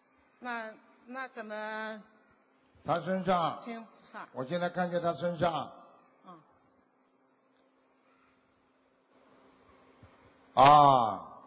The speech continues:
Speaker 2: 那是祖上的坟没有弄好哎。
Speaker 1: 祖上的坟没有弄好。
Speaker 2: 你们家里有一个过世的亡人呐，
Speaker 1: 嗯。
Speaker 2: 那个坟非常不好。
Speaker 1: 真的啊？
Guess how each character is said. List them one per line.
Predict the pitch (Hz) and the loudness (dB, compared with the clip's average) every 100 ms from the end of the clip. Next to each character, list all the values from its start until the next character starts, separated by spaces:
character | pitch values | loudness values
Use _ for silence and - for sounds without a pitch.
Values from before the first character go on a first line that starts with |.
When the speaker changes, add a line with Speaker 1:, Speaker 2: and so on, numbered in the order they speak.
| - | -8
Speaker 2:
那 | 143 | -4
是 | 156 | -4
祖 | 160 139 123 | -6 -10 -4
上 | 165 156 | -2 -2
的 | 151 | -2
坟 | - 143 | -2 -2
没 | 160 151 | 0 0
有 | 139 | 0
弄 | 139 139 | 0 -2
好 | 120 117 104 | -2 -4 -2
哎。 | 107 104 92 - - | -2 -4 -8 -14 -20
Speaker 1:
祖 | - 208 | -16 -16
上 | - 247 | -12 -12
的 | 226 | -12
坟 | - 180 | -14 -14
没 | 175 | -6
有 | 170 | 2
弄 | |
好。 | 196 | 2
Speaker 2:
你 | |
们 | 196 | 4
家 | 202 202 | 4 6
里 | 185 | 4
有 | 175 151 | 4 4
一 | 160 | 2
个 | 175 185 | 4 4
过 | 175 185 | 4 0
世 | 180 180 | 0 0
的 | 170 | 2
亡 | 156 160 | 2 2
人 | 170 131 | 0 0
呐， | 147 143 113 98 - - - - | 2 0 -2 -6 -18 -20 -20 -10
Speaker 1:
嗯。 | 202 | 0
Speaker 2:
那 | |
个 | 180 | 2
坟 | 190 - 147 185 | 2 2 2 0
非 | 185 185 | 0 0
常 | 170 147 | 2 0
不 | 143 151 | -2 -6
好。 | 120 104 104 - - - - | -6 -10 -12 -18 -20 -20 -10
Speaker 1:
真 | 220 | -10
的 | 196 | -8
啊？ | 175 | -12